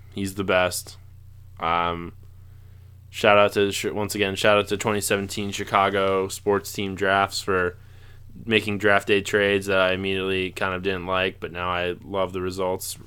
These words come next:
and the immediate season <laughs> following them. Mitch God,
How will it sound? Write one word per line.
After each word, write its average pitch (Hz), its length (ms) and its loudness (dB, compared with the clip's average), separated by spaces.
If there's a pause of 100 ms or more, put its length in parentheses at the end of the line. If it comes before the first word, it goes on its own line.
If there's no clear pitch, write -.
(120)
and 95 360 -8
the 95 100 -4
immediate 95 520 -2 (1500)
season 117 480 2
<laughs> - 0 -
following 143 560 6
them. 165 300 2 (1800)
Mitch 107 300 0
God, 101 400 6